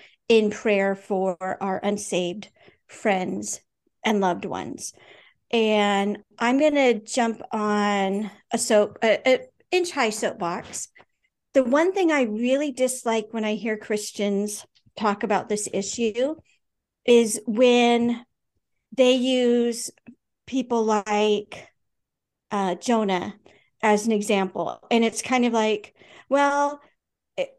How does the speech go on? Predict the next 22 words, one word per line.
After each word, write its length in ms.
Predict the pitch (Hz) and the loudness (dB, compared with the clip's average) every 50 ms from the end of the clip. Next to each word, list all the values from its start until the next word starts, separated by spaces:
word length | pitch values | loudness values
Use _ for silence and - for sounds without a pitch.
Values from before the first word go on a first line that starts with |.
| _ 262 202 | _ -4 2
God 240 | - 285 285 294 277 | 4 6 6 6 6
wanted 300 | 311 311 311 311 240 - | 6 4 4 2 2 0
the 80 | 269 | -2
people 320 | - 285 294 277 - 269 254 | -2 -2 -4 -2 0 0 2
of 80 | 240 | 2
Nineveh 340 | 240 247 240 240 233 233 233 | 2 2 0 0 0 0 0
to 80 | 226 202 | 0 -2
be 120 | 226 220 | -4 -6
saved, 420 | 214 - - 208 196 190 190 190 | -6 -4 -2 -2 0 -2 -2 -4
and 140 | - - 208 | -6 -8 -6
so 120 | - 233 220 | -4 -4 -2
he 120 | 190 233 | -2 -2
sent 280 | 226 - 262 233 208 - | -2 0 0 -2 -2 0
Jonah. 340 | - 208 190 190 185 180 | 0 0 0 2 0 -4
Jonah 320 | 185 - 226 233 254 269 262 | -2 -2 -2 0 0 0 0
didn't 340 | 254 254 240 247 233 - - | 2 0 0 0 -2 -4 -4
want 140 | 226 220 | -4 -2
to 60 | 220 208 | -2 -2
go. 360 | 214 214 202 202 208 208 214 | -2 -2 0 2 0 0 0
So 160 | 202 - 240 | -2 -4 -4
if 160 | - 220 214 | -4 -4 -2
Jonah 420 | - 269 262 277 285 285 277 285 | 0 0 2 2 2 0 0 -2